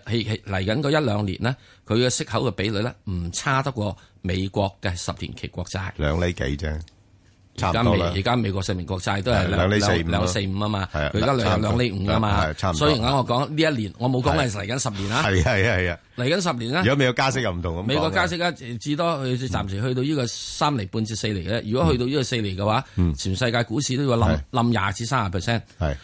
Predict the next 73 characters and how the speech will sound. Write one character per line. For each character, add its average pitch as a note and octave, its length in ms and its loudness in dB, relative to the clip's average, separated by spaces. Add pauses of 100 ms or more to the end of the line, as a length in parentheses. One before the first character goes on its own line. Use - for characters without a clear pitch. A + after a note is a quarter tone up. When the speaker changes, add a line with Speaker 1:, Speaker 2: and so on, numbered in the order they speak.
(160)
Speaker 1:
嗱， - 240 0
咁 F#3 80 0
喺 A3+ 180 2
呢 A#3 80 4
個 G3 80 4
過 C#3+ 180 0
程 F#2 140 -6
入 F#2+ 80 -4
邊 F#2+ 160 -6
呢， C3+ 120 -2
即 F#3+ 100 -2
係 F#3 60 -2
我 B2 140 2
話 G2 140 -2
大 G2 140 -2
家 C3+ 120 -2
一 C#3+ 40 -4
定 F#2+ 140 -4
要 A#2 200 -2 (140)
睇 - 120 -6
清 A2+ 120 -4
楚， G2+ 240 -2
你 A#2 100 -2
究 C3 80 -6
竟 C#3+ 100 -2
想 A#2+ 160 -2
係 - 360 -10
咪 F2+ 100 -4
長 E2+ 220 -6
揸 A2 160 0
定 F#2+ 120 -4
乜 G2 100 -2
嘢？ F2+ 120 -4
Speaker 2:
嗯。 D2+ 340 -2
Speaker 1:
嗱， A#2 120 0
我 D3+ 100 2
覺 D3+ 140 0
得 - 160 0 (380)
如 G3 100 -6
果 G3+ 100 0
你 G3 80 0
真 A3 260 2
真 G#3+ 160 2
正 D#3 160 0
正 C3 220 0
係 A#2 160 0
作 A2 160 2
為 F2 160 -4
做 G2 160 -4
一 F#2 40 0 (160)
個 G#2 120 0 (100)
嘅 G2 180 -6
係 F2+ 300 -4 (160)
諗 G#2 240 -2
住 G#2+ 220 0
去 F#2 80 -2
長 F2+ 180 -6
期 - 60 -8
退 G#2+ 180 -2
休 A#2+ 80 2 (100)
嘅 G#2 60 0
話， F#2 160 -2 (320)
我 A2+ 220 4
係 G#2+ 160 0
覺 - 80 -12
得 - 140 0 (100)
你 G#2 100 -2
係 F#2 440 0
可 C3+ 60 0
以 A#2 200 -2
現 G2 100 0
在 F#2+ 180 -2
你 F#2+ 240 -2